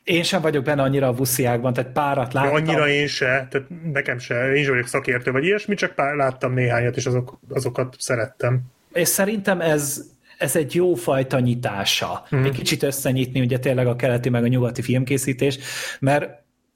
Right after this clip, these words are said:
Speaker 1: tehát ne legyen azért tévképzet, itt egy, ö, itt egy nagyon nyugati filmről van szó, csak tök jó keleti elemek vannak benne, mint például a Matrixban. Ott is ugye, az is egy nagyon nyugati film, csak ott is ugye a Wachowskiék meg voltak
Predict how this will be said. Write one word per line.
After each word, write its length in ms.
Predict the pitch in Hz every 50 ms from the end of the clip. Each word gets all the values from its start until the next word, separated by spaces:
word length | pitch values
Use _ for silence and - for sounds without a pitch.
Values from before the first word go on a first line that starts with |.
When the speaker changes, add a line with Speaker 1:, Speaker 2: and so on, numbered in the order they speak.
| _ _ _
Speaker 1:
tehát 160 | - 151 131
ne 80 | 139 156
legyen 260 | 165 170 160 165 160
azért 360 | 156 147 143 143 135 135 135
tévképzet, 640 | - 147 147 151 151 - 170 156 135 165 156 - -
itt 240 | 139 123 127 127 143
egy, 240 | 127 123 120 123
ö, 340 | 127 127 123 123 123 123 127 131 127
itt 160 | 120 - -
egy 120 | 143 131
nagyon 260 | 135 151 170 170 196 160
nyugati 380 | 151 156 143 151 139 - 147
filmről 380 | 131 - 151 147 147 147 139 127
van 160 | 123 123 120
szó, 440 | 117 120 - 127 123 131 143 147 - - - - - - - - _
csak 480 | - - - 147 143 139 - - - _ _ _ -
tök 200 | - 156 - -
jó 120 | 170 143
keleti 360 | - 156 139 127 123 127 135
elemek 340 | 123 120 117 113 117 113 -
vannak 240 | - 113 110 107 107
benne, 240 | 117 113 123 123 -
mint 160 | - 302 247
például 320 | - 185 151 147 135 131 127
a 40 |
Matrixban. 560 | 117 120 - - 107 101 - - - - - - - - _ _ _ _
Ott 240 | - 208 196 196 -
is 160 | 151 127 -
ugye, 200 | 147 135 135 139
az 120 | 170 180 185
is 120 | 208 -
egy 100 | 180 147
nagyon 240 | 143 143 131 139 131
nyugati 360 | 127 127 127 127 123 123 123
film, 400 | 120 - 123 120 120 123 135 139 127 - - - - - - - -
csak 180 | - - 143 131
ott 140 | 170 165 -
is 120 | 135 -
ugye 140 | 139 131 131
a 40 | 127
Wachowskiék 560 | 131 127 123 - 123 123 - - 120 120 120
meg 160 | 123 120 120
voltak 400 | 120 117 110 - - 120 117 120